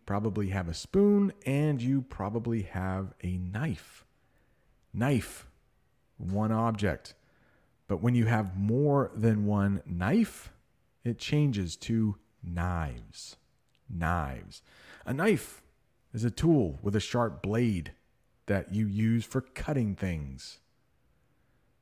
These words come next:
Maybe you cut up your carrots with a knife.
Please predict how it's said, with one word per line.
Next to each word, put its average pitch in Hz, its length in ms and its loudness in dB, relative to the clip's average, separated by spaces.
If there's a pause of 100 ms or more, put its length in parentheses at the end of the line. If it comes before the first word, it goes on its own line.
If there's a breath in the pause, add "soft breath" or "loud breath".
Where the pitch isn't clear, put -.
(160)
Maybe 90 300 -2
you 95 180 -2
cut - 420 -6
up 98 300 -6
your 95 260 -4
carrots - 760 -2 (460)
with 98 180 -2
a 92 120 -2
knife. 82 540 -4